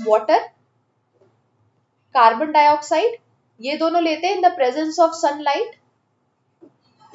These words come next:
and chlorophyll, in the presence of sunlight and chlorophyll, ठीक है?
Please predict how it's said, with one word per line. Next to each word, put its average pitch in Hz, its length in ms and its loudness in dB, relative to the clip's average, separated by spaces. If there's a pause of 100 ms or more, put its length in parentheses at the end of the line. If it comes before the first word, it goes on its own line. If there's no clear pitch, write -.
(720)
and 381 100 -2
chlorophyll, 247 640 0 (1040)
in 240 80 -8
the 269 120 -2
presence 294 280 0
of 339 140 -4
sunlight 320 340 0
and 370 180 -2
chlorophyll, 254 460 -2 (1600)
ठीक 285 200 -10
है? 415 240 -2